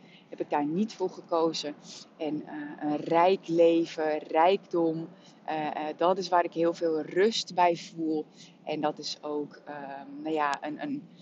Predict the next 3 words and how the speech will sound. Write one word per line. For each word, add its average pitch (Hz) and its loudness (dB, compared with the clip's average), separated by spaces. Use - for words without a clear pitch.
ongoing 175 6
behoefte, 156 -4
eh, - -14